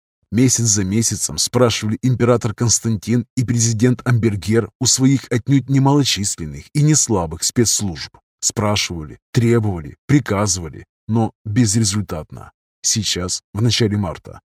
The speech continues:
мотивы иномирных пришельцев оставались такой же загадкой, как и тогда, в августе минувшего года, когда началось. Недаром, судя по полицейским сводкам,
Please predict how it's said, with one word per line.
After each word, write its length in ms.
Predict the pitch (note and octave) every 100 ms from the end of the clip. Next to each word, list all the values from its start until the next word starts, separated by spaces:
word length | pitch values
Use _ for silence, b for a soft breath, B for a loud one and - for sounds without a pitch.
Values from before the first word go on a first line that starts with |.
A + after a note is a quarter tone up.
| _
мотивы 480 | A#2 A#2 C3 B2+ A2+
иномирных 500 | B2 A#2+ B2+ A#2+ A2
пришельцев 580 | A#2 A2 A2 A#2 - G#2
оставались 500 | A#2 B2 B2 A#2+ -
такой 320 | A#2 - B2
же 100 | A2+
загадкой, 580 | G2+ F#2+ F#2 G#2+ - A2
как 240 | B2+ A2
и 40 |
тогда, 500 | A#2+ C#3 G#2+ E2+ E2 -
в 120 | - -
августе 540 | A2 G#2 G2 - -
минувшего 560 | E2+ B2 A#2 G2 A2 A2+
года, 400 | G2 D#2+ A1+ - _
когда 260 | - B2 A#2+
началось. 600 | A#2 A2 A2+ D#2+ D2+ - - _ _ -
Недаром, 560 | C3 A#2 F2 F2 B1 - -
судя 280 | - B2
по 100 | A2
полицейским 580 | G#2 A2 G#2+ A#2 G#2+ G#2
сводкам, 520 | - E2 F#2+ - F#2